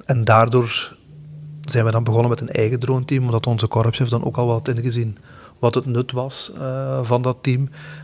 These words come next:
En hebben we de mogelijkheid gekregen om dat binnen onze eigen politiezone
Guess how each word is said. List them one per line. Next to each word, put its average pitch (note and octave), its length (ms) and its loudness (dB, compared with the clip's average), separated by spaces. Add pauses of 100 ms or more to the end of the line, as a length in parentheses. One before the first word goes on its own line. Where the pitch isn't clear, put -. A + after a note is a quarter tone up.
(140)
En A2+ 180 0
hebben A2+ 120 2
we A2+ 100 4
de A2 80 2
mogelijkheid A2 360 0
gekregen A2+ 360 -4
om A2 60 -4
dat G#2+ 240 -4
binnen A#2 260 -2
onze A#2+ 240 -2
eigen A#2 400 0
politiezone A#2+ 720 -2